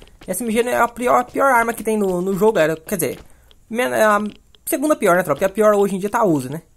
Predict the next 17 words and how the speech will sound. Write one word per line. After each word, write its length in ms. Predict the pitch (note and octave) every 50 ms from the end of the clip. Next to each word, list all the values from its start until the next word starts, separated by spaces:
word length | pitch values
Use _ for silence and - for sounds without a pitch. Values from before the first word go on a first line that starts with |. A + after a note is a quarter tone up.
| _ _ _ _ _ _ _ -
Não 80 | F3+
sei 140 | E3 - F3
se 120 | E3+ - D#3
já 100 | D#3+ D#3
arrumaram, 400 | D3+ D3 D#3 D#3+ F3+ G#3+ A#3+ A#3
mas 160 | G#3+ G3+ G3
a 100 | G#3 G3 - -
antiga, 280 | F3+ E3 - F#3+ E3+ E3 E3+
é, 180 | D#3+ D3+ D3+ D#3
antes 160 | F#3 G#3 -
tava 280 | - G3+ G3+ G#3 G#3 G#3+ - - _ _ - _ -
a 100 | G3 G3+
Uzi, 240 | F3+ E3 D#3 D3
né, 100 | D3+ D3+
a 40 | D3+
pior 240 | D3+ - E3 F3+ F3
arma. 280 | C3+ B2 - - C#3